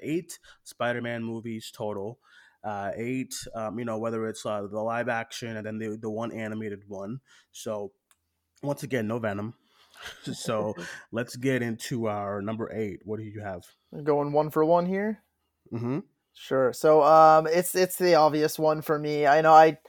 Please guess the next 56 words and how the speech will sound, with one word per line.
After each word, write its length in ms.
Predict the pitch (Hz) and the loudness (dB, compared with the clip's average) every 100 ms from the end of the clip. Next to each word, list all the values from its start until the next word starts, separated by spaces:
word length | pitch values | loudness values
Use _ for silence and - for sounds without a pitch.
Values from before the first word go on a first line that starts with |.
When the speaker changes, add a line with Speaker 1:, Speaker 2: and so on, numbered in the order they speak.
| _ - _ - | _ -20 _ -6
Speaker 2:
I 60 | |
thought 240 | 156 214 233 | 10 12 12
about 160 | 220 | 10
it 60 | 214 | 8
long 260 | 196 202 196 | 6 4 2
and 80 | |
hard 260 | 185 180 170 | 4 4 6
when 140 | 160 | 4
I 40 | 160 | 4
was 200 | 160 - | 2 -2
putting 260 | 180 170 | -2 -2
this 160 | 160 - | -2 -4
list 200 | 165 - | -4 -4
together 320 | 160 156 151 | 0 2 4
about 280 | 147 156 156 | 4 2 4
which 220 | 170 - | 0 0
ones 500 | 156 156 151 135 - - | 0 0 0 -8 -14 -18
truly 600 | - 185 196 190 185 180 | 0 4 6 4 0 -2
deserve 760 | 143 165 143 139 156 165 165 - | 0 0 0 2 4 4 2 -2
to 80 | 156 | -4
be 160 | 156 | -2
in 140 | 156 147 | -4 2
what 200 | 151 151 | 2 2
spot. 460 | - 147 156 156 - _ _ _ - | 2 4 6 6 4 _ _ _ -8
Speaker 1:
Don't 100 | 160 | 0
do 40 | |
it. 180 | 170 170 | 2 2
Speaker 2:
And 320 | 170 165 160 - | 2 0 -4 0
as 220 | 160 156 | 0 0
much 340 | 165 175 185 185 | 2 4 4 4
as 100 | 170 | 6
I 380 | 160 160 151 - 143 123 | 8 8 4 -2 -12 4
don't 280 | 190 220 202 | 6 6 4
Speaker 1:
Don't 40 | |
Speaker 2:
hate 220 | 190 208 | 2 4
Speaker 1:
do 60 | 226 | 4
Speaker 2:
this 140 | 208 | 4
Speaker 1:
it. 60 | 190 | 2
Speaker 2:
movie, 460 | 226 214 160 160 170 | 4 6 6 4 4
<laughs> 40 | 226 | 2
it 580 | 202 196 151 180 170 | 2 2 2 2 2
is 240 | 175 190 156 | 4 4 2
Speaker 1:
Don't 20 | |
Speaker 2:
The 60 | 175 | -2
Speaker 1:
do 60 | |
it. 40 | 165 | 0
Speaker 2:
Amazing 340 | 160 156 160 | 0 -2 -4
Spider-Man 540 | - 143 147 143 139 | 2 4 4 2 -4
Two. 320 | 135 127 127 - - - - | -2 -4 -4 -8 -18 -20 -16
It 260 | 98 156 | -6 -2
Speaker 1:
Oh, 20 | - | 4
Speaker 2:
definitely 500 | 156 165 170 160 156 | 4 6 4 4 4
Speaker 1:
come 100 | 156 | 4
Speaker 2:
is. 120 | 143 | 4
Look, 200 | 165 | 4
Speaker 1:
on. 60 | 156 | 4